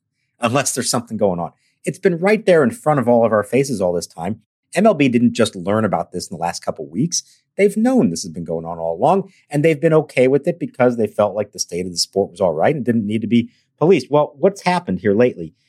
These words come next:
in addition to the articles that have come out, offense is at, like, an all-time low right now.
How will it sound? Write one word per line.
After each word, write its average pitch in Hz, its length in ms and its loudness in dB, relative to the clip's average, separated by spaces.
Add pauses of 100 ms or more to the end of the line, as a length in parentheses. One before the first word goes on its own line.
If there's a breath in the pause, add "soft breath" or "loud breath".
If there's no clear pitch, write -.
(140)
in 143 100 2
addition 170 280 0
to 139 40 2
the 120 120 6
articles 101 320 0
that 92 100 -4
have - 80 -18
come 95 160 -6
out, 87 160 -4 (500)
offense 127 580 0 (440)
is 107 100 -4
at, 120 180 0
like, 113 140 4
an 113 80 -2
all-time 104 540 0
low 214 180 4
right 80 240 -8
now. 76 140 -20